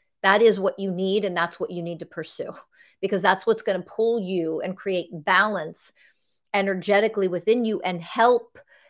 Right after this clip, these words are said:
be one of the methods that brings you into harmony within yourself. If you're in harmony within yourself, you eventually can help harmonize around you other people, your environment,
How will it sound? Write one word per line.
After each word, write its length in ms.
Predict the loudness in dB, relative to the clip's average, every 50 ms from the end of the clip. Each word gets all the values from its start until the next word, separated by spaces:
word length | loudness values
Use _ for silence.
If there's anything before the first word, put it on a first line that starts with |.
| _ -8 -4
be 200 | -2 -2 -2 -2
one 300 | -2 -2 -2 0 0 0
of 100 | -2 -2
the 60 | -2
methods 480 | 0 0 0 0 -2 -6 -12 -10 -4 -2
that 220 | -2 -2 -2 -4
brings 400 | -6 -6 -4 -4 -4 -6 -6 -6
you 180 | -6 -6 -6 -8
into 180 | -8 -10 -10
harmony 480 | -8 -4 -4 -2 -2 -2 -4 -4 -6 -8
within 360 | -8 -10 -10 -10 -10 -10 -10
yourself. 520 | -12 -12 -10 -6 -4 -2 -2 -2 -4 -8
If 100 | -12 -10
you're 140 | -8 -8 -8
in 60 | -8
harmony 420 | -4 -2 -2 0 0 -2 -2 -4 -6
within 320 | -6 -8 -8 -10 -10 -10
yourself, 560 | -10 -10 -4 2 4 6 8 8 6 6 4 -2 _ -20 -20 _ -14 _
you 160 | -2 -2 0
eventually 420 | 2 2 0 0 -2 -4 -6 -6
can 160 | -6 -8 -12 -8
help 240 | -6 -6 -6 -6
harmonize 960 | -8 -12 -4 0 0 2 2 2 0 0 0 0 -2 -2 -4 -6 -8 -8 -10 -12 _ _ _ _ _ _ _ _ _ _
around 520 | -2 0 0 2 2 4 4 2 2 0 -2
you 400 | -2 -4 -4 -4 -6 -8 -10 -12 _ _ _ _ _
other 260 | 0 0 2 0 0 -2
people, 560 | -4 -6 -8 -8 -4 -2 0 0 0 0 -2
your 180 | -4 -4 -6
environment, 600 | -6 -4 -2 -2 -2 0 -2 -4 -6 -10 -12 -14